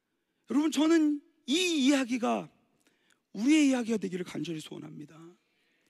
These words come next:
담임 목사님이 늘 우리 부목사님들 중에 담임 목회로 나가는 분들이 있으면 꼭 해주시는 말씀이 있어요. 저는 그걸 계속 생각하고 있습니다.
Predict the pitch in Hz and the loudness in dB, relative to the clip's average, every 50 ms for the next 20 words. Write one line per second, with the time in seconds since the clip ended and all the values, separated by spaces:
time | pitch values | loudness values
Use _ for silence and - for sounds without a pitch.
0 | _ _ _ _ _ _ _ _ _ _ _ _ _ _ _ _ _ _ _ _ | _ _ _ _ _ _ _ _ _ _ _ _ _ _ _ _ _ _ _ _
1 | _ - - 311 339 370 330 - 370 339 339 330 339 294 226 277 311 285 208 165 | _ 0 2 2 2 2 2 2 4 4 4 4 4 4 4 4 4 4 2 0
2 | 151 - _ _ _ _ _ _ _ _ _ _ _ _ _ _ _ 285 277 196 | -4 -12 _ _ _ _ _ _ _ _ _ _ _ _ _ _ _ -6 -2 -2
3 | 269 - - 226 240 285 302 - - 285 269 262 262 254 247 208 240 240 196 214 | -2 0 -2 -2 0 0 0 0 -2 0 0 2 2 0 0 -2 -4 -6 -6 -6
4 | 208 202 220 240 294 370 - _ _ _ _ _ _ _ _ _ _ _ _ _ | -6 -4 -4 -4 -4 -4 -6 _ _ _ _ _ _ _ _ _ _ _ _ _
5 | - 202 220 233 269 311 339 349 339 330 285 - - 302 277 269 277 277 269 247 | -6 -2 2 4 4 4 4 2 0 0 -2 0 -2 -2 0 0 -2 -2 -2 0
6 | 196 175 190 202 214 220 240 233 208 190 208 202 190 208 185 196 214 202 185 202 | 0 0 0 0 -2 -2 0 -2 -2 -4 -6 -8 -8 -8 -6 -6 -6 -6 -8 -8
7 | - 190 190 - - 190 190 226 294 285 208 170 151 - _ _ _ _ 392 415 | -10 -10 -10 -10 -10 -8 -4 -2 0 -2 -2 -4 -8 -16 _ _ _ _ -2 -2
8 | - - 381 427 - 440 403 - 415 392 349 269 208 175 - - 170 151 147 147 | -2 -2 -6 -6 -6 -6 -8 -6 -4 -2 -2 -2 -2 -4 -6 -8 -10 -10 -10 -10
9 | - - - 165 - - 180 214 302 359 349 240 294 330 339 320 247 - - 196 | -12 -16 -20 -20 -20 -12 -8 -6 -4 -4 -4 -6 -4 -4 -4 -4 -4 -6 -2 -2
10 | 220 311 - 392 - - 320 285 233 214 - 202 170 160 - - - 165 143 151 | -2 0 -2 -6 -4 -4 -4 -4 -4 -8 -12 -14 -16 -16 -18 -18 -18 -18 -18 -20